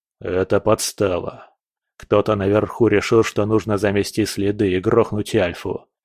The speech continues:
Но два зуба даю на отсечение, что у них ничего не вышло». «Всего два?» — усмехнулся я. «А почему не все?» «А все жалко».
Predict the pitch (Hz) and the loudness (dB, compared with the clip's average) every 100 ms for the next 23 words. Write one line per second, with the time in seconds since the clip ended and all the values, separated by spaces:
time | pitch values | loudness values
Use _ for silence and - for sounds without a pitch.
0 | _ _ - 117 104 101 107 120 123 107 | _ _ -8 -2 2 2 4 4 4 6
1 | 123 98 101 101 107 95 92 - 120 - | 4 4 2 2 2 2 0 2 2 2
2 | 107 90 87 87 - 113 101 104 101 110 | -2 -2 -6 -8 -8 -4 -2 -2 -4 -4
3 | 113 113 - 120 110 107 110 98 90 - | 0 0 4 4 4 2 2 0 -2 -6
4 | - - _ _ _ _ _ _ _ _ | -8 -10 _ _ _ _ _ _ _ _
5 | - - 123 120 123 120 143 151 - _ | -8 2 4 4 2 4 4 2 -4 _
6 | _ 120 - 113 - 98 95 - 123 107 | _ -10 -6 -6 -6 -2 -2 0 0 0
7 | 87 - _ _ _ _ - 110 156 - | -4 -6 _ _ _ _ -8 0 0 2
8 | 190 196 202 - - 98 85 - _ _ | 2 4 2 0 -4 -4 -6 -12 _ _
9 | _ _ _ _ _ - 90 95 - 92 | _ _ _ _ _ -8 -2 0 0 2
10 | 98 110 95 90 - 90 - | 2 4 4 2 0 -2 -2